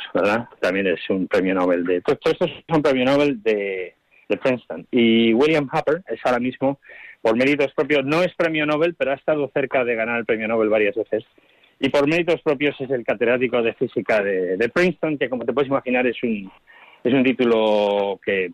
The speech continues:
mm, no se lo dan a cualquiera, por decirlo así. Y William Happer, ah, después de años de verificando por su cuenta lo que es creíble y lo que es observable de lo que no, ya finalmente, eh, el presidente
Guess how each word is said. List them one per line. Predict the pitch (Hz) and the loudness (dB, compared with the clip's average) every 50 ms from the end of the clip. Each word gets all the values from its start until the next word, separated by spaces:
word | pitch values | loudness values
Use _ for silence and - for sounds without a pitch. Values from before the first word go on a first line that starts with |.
| - _ | -12 _
mm, | 101 104 104 101 95 98 95 92 90 | -6 -4 -4 -2 -2 -2 -2 -2 -2
no | 98 107 | 0 0
se | 107 117 | 0 2
lo | 117 107 | 0 0
dan | 101 101 104 | 0 0 -2
a | 95 | -2
cualquiera, | 92 101 90 - 107 110 104 104 - - | -2 -4 -4 0 0 0 0 -2 -6 -4
por | - 104 95 | -2 -2 -2
decirlo | - - 95 98 95 | -2 -2 -4 -2 -2
así. | 98 - 127 135 - - - - - - - - - - | 0 0 0 -2 -2 -4 -16 -20 -20 -20 -20 -18 -6 0
Y | - 311 302 294 - 285 | 2 4 4 4 4 4
William | 277 - 165 196 208 190 175 156 135 | 2 2 2 2 2 -2 -4 -2 -2
Happer, | 180 175 - 175 170 170 - _ - | -4 0 0 0 0 0 -2 _ -2
ah, | 143 135 135 131 131 131 127 127 127 123 | 0 0 0 0 0 0 0 -2 -2 -2
después | 113 139 135 - - 190 180 | -2 -2 -2 0 0 0 2
de | 175 170 175 | 2 2 2
años | 185 185 185 175 160 151 139 - - - | 2 2 0 -2 -2 -4 -6 -10 -20 -20
de | - 127 131 127 123 123 120 120 117 117 110 107 107 - _ _ _ _ _ _ _ - _ - _ _ _ _ _ _ 165 131 120 - | -6 -2 0 2 2 2 2 2 0 0 -2 -6 -12 -14 _ _ _ _ _ _ _ -20 _ -20 _ _ _ _ _ _ -14 -14 -4 -2
verificando | 143 139 139 131 - - 131 - 165 170 175 175 160 | 0 0 0 0 -2 -6 -2 0 0 0 0 -2 -2
por | - 151 127 | -2 -4 -4
su | - - 127 107 | -2 -6 -6 -2
cuenta | - 151 160 160 156 - 151 139 147 143 | 0 0 0 0 0 -2 0 0 0 2
lo | 131 123 117 | 0 -2 -2
que | - - 120 117 123 | 0 0 0 2 2
es | 135 131 - _ _ _ | 0 -2 -6 _ _ _
creíble | 131 117 123 143 151 139 135 127 123 | 0 2 2 2 2 0 0 0 0
y | 117 | 0
lo | 110 107 101 | -2 -4 -2
que | - 120 | -2 -2
es | - - | -2 -4
observable | 107 - - 120 110 107 120 127 127 120 117 113 107 | -6 -4 -2 -2 0 2 2 2 2 2 0 -2 -2
de | 107 | -2
lo | 104 104 87 | -4 -4 -2
que | 120 131 | -2 0
no, | 180 185 165 160 - - - - - - _ - 131 | 0 0 0 -2 -4 -14 -20 -20 -20 -16 _ -4 0
ya | 127 160 175 185 185 185 175 - | 2 2 2 2 2 0 -2 -2
finalmente, | - 160 165 165 175 180 180 156 - 170 165 160 156 151 - _ | -2 0 0 2 0 0 -2 0 2 2 4 4 2 0 -2 _
eh, | 139 131 127 127 127 123 123 120 120 120 117 113 113 113 110 - - _ | 0 0 2 2 2 2 4 4 2 2 0 -2 -6 -6 -8 -10 -8 _
el | 147 135 120 | -4 -2 0
presidente | - 127 - 147 151 165 160 170 156 | 0 -2 0 0 0 0 2 0 -2